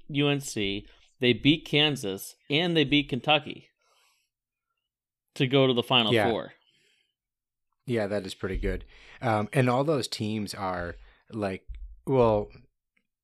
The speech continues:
Speaker 2: most of them are, you know, perennial, like, March Madness teams. Like, those are the teams that are there.
Speaker 1: Yeah, that was the thing that I really liked about this year, is that a lot of those teams that are typically there, uh, weren't there in the end.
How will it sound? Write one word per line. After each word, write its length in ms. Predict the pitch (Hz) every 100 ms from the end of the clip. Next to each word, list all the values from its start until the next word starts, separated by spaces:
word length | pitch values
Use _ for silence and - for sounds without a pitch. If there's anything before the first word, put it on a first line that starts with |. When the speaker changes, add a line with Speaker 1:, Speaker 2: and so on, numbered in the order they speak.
| _
Speaker 2:
most 300 | 120 120 -
of 60 | 98
them 200 | 98 95
are, 220 | 101 101
you 100 | 110
know, 120 | 101 95
perennial, 560 | - 104 104 104 98
like, 220 | 95 87 95
March 280 | 90 -
Madness 320 | 92 87 85 -
teams. 380 | 90 - - 104
Like, 140 | 95
those 200 | 98 90
are 40 |
the 80 | -
teams 280 | - 95 87
that 120 | 90
are 120 | 85
there. 300 | 85 90 - - -
Speaker 1:
Yeah, 260 | 156 175 113
that 280 | 117 139 190
was 160 | 214
the 100 | 190
thing 280 | - 180 170
that 260 | 156 147 -
I 60 | 131
really 280 | 120 123 120
liked 300 | 104 110 117
about 240 | 117 117
this 220 | 123 -
year, 220 | 127 127
is 320 | 120 117 104 101
that 360 | 110 107 - -
a 60 | 117
lot 220 | 113 131
of 40 |
those 200 | 135 131
teams 400 | - - 127 120
that 300 | 110 98 - -
are 160 | 107 98
typically 460 | - 139 147 143 139
there, 540 | 110 107 117 139 170 _ _ _ - _ _ _ -
uh, 220 | 110 104
weren't 360 | 110 135 180 185
there 360 | 156 190 131 -
in 120 | 113
the 160 | 110 101
end. 260 | 87 -